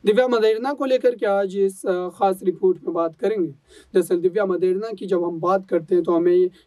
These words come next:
ये याद रखना चाहिए कि राजस्थान में अगर पार्टी हाईकमान से सबसे ज़्यादा करीब इस वक्त कोई नेता या नेत्री जो है लगती हैं तो वो नाम है दिव्या मदेरणा का। दरअसल दिव्या मदेरणा ने भारत जोड़ो यात्रा के दौरान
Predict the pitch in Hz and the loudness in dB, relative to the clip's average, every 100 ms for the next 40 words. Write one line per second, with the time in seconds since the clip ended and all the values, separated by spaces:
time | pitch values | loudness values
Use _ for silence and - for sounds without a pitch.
0 | - 185 165 214 254 202 208 175 175 170 | 0 0 2 -2 -4 -6 -4 -6 -4 -4
1 | 180 240 240 202 185 190 - 196 208 196 | -4 0 0 0 -4 -8 -4 -4 -2 -2
2 | 196 196 196 190 180 - 196 185 170 185 | -2 -2 -2 -2 0 0 -2 -2 -6 -6
3 | 208 190 170 147 - - - 247 349 370 | -6 -8 -8 -10 -12 -8 -2 0 2 2
4 | 208 185 214 - 180 180 208 196 - - | 2 0 -4 -6 -2 0 -2 -8 -12 -6
5 | 202 - - 196 190 180 _ _ 190 160 | -6 -6 0 0 0 -6 _ _ -6 -4
6 | 175 165 - - 170 175 180 180 175 180 | -4 -6 -8 -6 -2 2 2 2 0 0
7 | _ _ 196 165 175 170 170 165 247 202 | _ _ -4 0 2 2 0 -2 0 0
8 | 180 _ - 185 147 240 262 - - 190 | -2 _ -2 -2 -2 -6 -6 -6 -2 -2
9 | 175 165 190 180 156 151 160 180 165 143 | -2 -2 -2 -4 -4 -8 -4 0 -2 -4
10 | 127 _ _ _ - - 226 240 330 240 | -20 _ _ _ -20 -2 0 2 2 0
11 | 262 330 202 202 247 269 240 170 151 240 | -2 0 2 0 0 -4 -4 -6 -4 -4
12 | 208 220 220 185 170 233 208 196 190 202 | 0 0 2 -2 -2 -6 -4 0 0 -2
13 | _ _ - 160 175 202 175 | _ _ -4 0 2 2 -2